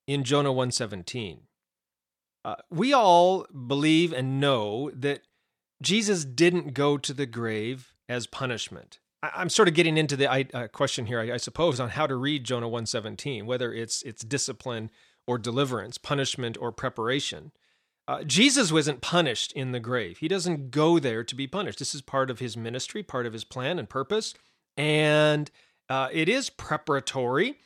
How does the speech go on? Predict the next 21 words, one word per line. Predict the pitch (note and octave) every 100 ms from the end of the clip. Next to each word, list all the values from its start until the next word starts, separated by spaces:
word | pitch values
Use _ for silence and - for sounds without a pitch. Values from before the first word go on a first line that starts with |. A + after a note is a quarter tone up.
| _ _
for | D#3+ E3+ E3+
Jesus | C3+ E3 E3+ G3 A#3+ G3
birthing | B2 C#3+ F3+ F3+ F3 E3+
the |
church, | D#3+ D#3+ G3+ -
as | C#3+
we | D3+
see | - G3+
in | D3
Acts | C#3+ -
chapter | D#3+ D#3 D3
two, | C#3 F3
from | D#3+
the | A2
Holy | C3+ F3
Spirit | D#3+ - F3
and | C#3+
all | D3+
that. | E3+
Okay, | C#3+ G3
so, | F#3 F#3